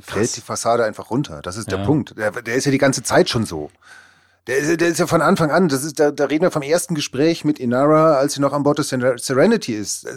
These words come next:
Speaker 1: Die ganze Zeit schon so. Und jetzt ist es halt offensichtlich, jetzt sind halt sämtliche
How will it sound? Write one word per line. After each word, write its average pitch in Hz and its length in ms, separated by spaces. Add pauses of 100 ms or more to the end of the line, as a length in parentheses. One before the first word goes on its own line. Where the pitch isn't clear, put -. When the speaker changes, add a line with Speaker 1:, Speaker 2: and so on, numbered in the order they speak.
Speaker 1:
Die 147 140
ganze 170 240
Zeit 185 260
schon 147 140
so. 98 200
Und 107 120
jetzt 151 180
ist 160 140
es 165 100
halt 151 160
offensichtlich, 151 540
jetzt 151 100
sind 147 160
halt 139 160 (100)
sämtliche 160 800